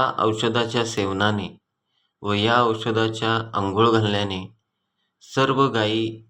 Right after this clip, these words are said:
कालवडी यांचा लंपी रोग, एल एस डी व्ही व्हायरस, लंपी स्किन डिसीज व्हायरस हा सात दिवसामध्ये बरा व्हायला सुरू होते आणि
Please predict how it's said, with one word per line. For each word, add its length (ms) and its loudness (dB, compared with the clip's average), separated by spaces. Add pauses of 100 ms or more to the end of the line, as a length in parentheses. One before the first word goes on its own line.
(220)
कालवडी 500 0 (720)
यांचा 520 0
लंपी 720 -2 (600)
रोग, 400 0 (520)
एल 380 -4
एस 360 -2
डी 220 2
व्ही 200 4
व्हायरस, 500 -2
लंपी 480 -4
स्किन 420 -4
डिसीज 440 -4
व्हायरस 500 -2 (800)
हा 460 -2
सात 460 -2
दिवसामध्ये 960 0 (480)
बरा 320 0
व्हायला 400 0
सुरू 280 0
होते 600 -2 (360)
आणि 280 -4